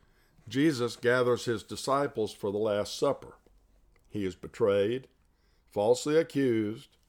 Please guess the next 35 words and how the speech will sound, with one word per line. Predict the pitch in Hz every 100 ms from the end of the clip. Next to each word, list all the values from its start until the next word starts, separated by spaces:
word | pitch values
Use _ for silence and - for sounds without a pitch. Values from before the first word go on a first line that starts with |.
| _
tried, | - 123 131 143 98 92 107 - _ _ _
convicted, | 104 92 127 180 - 92 85 - - _ - - _
crucified, | - 156 208 185 117 - 92 87 85 95 - _ - -
buried, | 90 131 160 123 98 107 110 _ _
and | - 104 104
resurrected. | 120 98 110 98 78 - - - _ _ _ _ _ _ _ _ _ _
I | 107
read | 131 185 147
the |
story | 123 - 156 151 127
to | 104
William | 110 165 135 98 101
when | 110
he | 110 127
was | 113 104
about | 104 113 107
six | - - - -
years | 107 92
old. | 117 110 85 - - _ _ _ _ _ _ _ _ _ _ _ _ _ _ _ _ _ _ -
The | 113 135
interesting | 185 175 147 - 117
story, | 101 - 165 147 117
along | 110 117 117 104
with | 92
wonderful | 117 143 143 - 117
illustrations, | 117 107 - - 120 107 - 85 90
kept | - 117 -
his | 107 107
interest | 123 - 95 -
all | 104 113
the | 113
way | 110 107
to | 104
the | 95 101 113
end. | 98 73 85